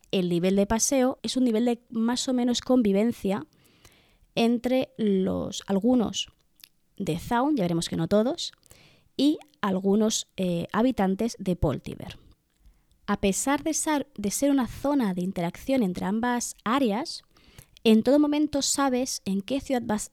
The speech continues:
estás simplemente por la, la arquitectura, ¿vale? Como te he dicho al principio, Poltiver va a ser una ciudad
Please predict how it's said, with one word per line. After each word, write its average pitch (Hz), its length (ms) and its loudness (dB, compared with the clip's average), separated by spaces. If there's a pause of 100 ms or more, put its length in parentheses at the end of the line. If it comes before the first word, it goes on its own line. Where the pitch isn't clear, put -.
(100)
estás - 640 -2 (440)
simplemente 311 800 2
por 214 180 0
la, 175 140 2 (180)
la 180 120 0
arquitectura, 170 760 -4 (460)
¿vale? 196 200 0
Como 185 220 0
te 185 60 -4
he 196 40 0
dicho 220 200 0
al 226 60 2
principio, 254 560 2
Poltiver 233 460 2
va 226 60 4
a 208 40 -2
ser 220 160 -2
una 226 120 0
ciudad 196 500 -2